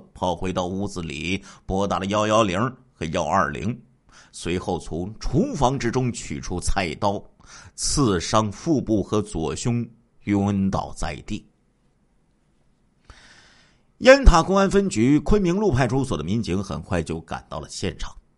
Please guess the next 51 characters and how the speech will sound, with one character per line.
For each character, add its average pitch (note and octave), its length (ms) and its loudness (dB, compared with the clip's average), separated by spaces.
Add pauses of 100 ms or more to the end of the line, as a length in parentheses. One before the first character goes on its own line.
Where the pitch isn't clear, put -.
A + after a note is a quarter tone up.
(420)
发 A#3+ 240 4
现 A3+ 160 0
这 G#3+ 100 -2
个 E3 80 0
小 E2+ 240 0
区 D3 220 0
的 C#3 100 2
一 E3+ 160 0
号 C#3 200 2
楼 F#2 180 0
十 B2+ 240 -4
八 E3+ 240 4
号 D3+ 160 0
电 F3 380 0
梯 C#3 400 -4
里 F2 160 -2
面 A2+ 340 -6 (480)
卧 C4 240 2
着 D#3 120 -4
一 E3 120 -4
名 B2+ 220 -4
男 G#2+ 240 0
性 D#3 180 -4
的 E2 80 -4
伤 D3+ 300 -4
者。 - 180 -14 (1160)
看 C#3+ 200 2
到 C3 140 4
现 C3 240 6
场， - 260 -10 (460)
这 G#2+ 220 4
时 F#2 120 0
候 F#2+ 80 6
这 G2 80 4
个 F#2 80 4
伤 A#2 300 4
者 F#2+ 160 2
简 C#2 240 -2
直 E2+ 180 -2
已 F#2+ 140 -2
经 C3 280 -4 (140)
成 - 220 -2
了 D#3+ 60 -4
一 C3+ 80 -6
个 C3+ 80 -4
血 E2 220 -6
人 D#2 340 -4
了。 F#3 80 -8 (1600)
这 A#2 220 4
时 D2 180 -6
候， - 300 -10